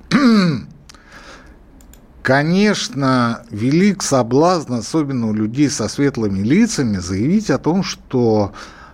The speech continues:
а, Путин выступил с этими инициативами, я имею в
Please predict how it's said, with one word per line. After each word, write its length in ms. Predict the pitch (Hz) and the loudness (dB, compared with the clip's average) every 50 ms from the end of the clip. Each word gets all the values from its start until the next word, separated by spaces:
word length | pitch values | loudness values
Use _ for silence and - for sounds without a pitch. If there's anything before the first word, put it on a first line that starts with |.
| - | -12
а, 300 | - 113 104 104 104 104 | -6 -4 -2 0 0 0
Путин 420 | 98 - - 175 160 - 135 139 139 | -2 0 0 0 0 2 2 2 4
выступил 640 | 135 135 - - - 120 - - 113 107 104 98 - | 4 2 2 0 -2 -4 -2 0 -2 0 -2 -2 -6
с 240 | - - - - | -6 -6 -4 -2
этими 360 | - 123 104 98 107 107 107 107 | 0 -2 0 0 -2 -2 0 0
инициативами, 880 | 104 107 107 104 - 120 120 113 - 135 123 110 101 98 92 95 98 98 | -2 -2 -4 -2 -2 -2 -2 -2 0 0 0 0 0 -2 -2 -4 -4 -4
я 240 | 95 104 107 101 | -2 -2 -2 -2
имею 220 | 98 98 98 95 | -2 -2 -4 -4
в 40 | 95 | -4